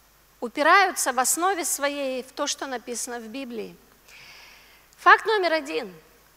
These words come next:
Израиль — это единственная страна, землю которой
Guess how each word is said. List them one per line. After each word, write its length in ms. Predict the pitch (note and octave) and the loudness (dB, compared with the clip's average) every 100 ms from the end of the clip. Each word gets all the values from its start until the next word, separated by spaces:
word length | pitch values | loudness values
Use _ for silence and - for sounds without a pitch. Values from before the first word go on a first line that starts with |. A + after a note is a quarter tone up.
| _ | _
Израиль — 600 | C4 A3+ E4 G#4+ A4 E4 G#3 - - - | -6 2 4 6 4 0 -4 -14 -20 -8
это 220 | B3 C#4 | -6 -4
единственная 920 | C4+ A#3+ F#4 - F#4+ D#4 C#4 B3+ A#3 A3+ - - | -6 -4 -4 -4 -6 -2 0 0 -2 -12 -20 -14
страна, 760 | - - - C4 C4 C4 A3 F#3 - - - - - | -6 -4 2 2 4 2 2 -4 -16 -20 -20 -20 -10
землю 460 | G#3 C4+ B3+ A3+ | -4 -4 -2 -4
которой 560 | - A3 C#4+ E4 C4 | -6 -8 -6 -4 -4